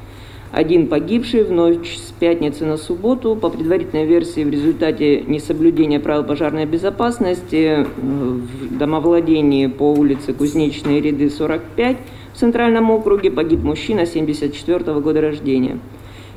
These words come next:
Ещё один пожар, э, в жилом доме у нас произошёл по улице Седина, тридцать два А. В Центральном округе в ночь на воскресенье,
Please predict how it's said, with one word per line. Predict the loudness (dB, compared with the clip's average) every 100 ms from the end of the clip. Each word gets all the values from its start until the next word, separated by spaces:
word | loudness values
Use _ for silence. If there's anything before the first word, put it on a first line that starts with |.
| -2
Ещё | -2 2 4
один | 6 6 4
пожар, | 2 2 2 2
э, | 0 0 2 2 0 0
в | -2
жилом | 2 4 6 4
доме | 4 4 4 2
у |
нас | 0 0
произошёл | 0 0 0 0 2 2
по | 4
улице | 4 4 2 -2
Седина, | 0 0 0 0
тридцать | 0 0 0 -4 -2
два | -2 -2
А. | 0 0 0 -6 -16 -18 -18 -18 -18 -18 -20 -20 -20 -20 -12 -6 -6 0
В |
Центральном | 2 4 4 4 6
округе | 4 4 4 4
в | 4
ночь | 2 2
на | 2
воскресенье, | 0 0 -2 2 6 8 8 8 6